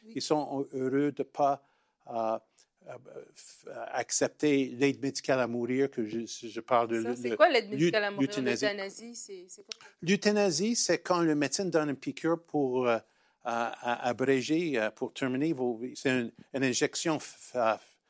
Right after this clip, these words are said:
Speaker 2: létale.
Speaker 1: Fatale.
Speaker 2: Euh, fait, oui. Et j'ai dit, il faut jamais accepter ça. Il faut,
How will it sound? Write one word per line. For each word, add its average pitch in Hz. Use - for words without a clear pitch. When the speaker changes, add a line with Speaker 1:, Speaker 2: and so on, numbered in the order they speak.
Speaker 2:
létale. 131
Speaker 1:
Fatale. 202
Speaker 2:
Euh, 123
fait, 147
oui. 139
Et 139
j'ai 131
dit, 151
il -
faut 156
jamais 175
accepter 165
ça. 131
Il 135
faut, 151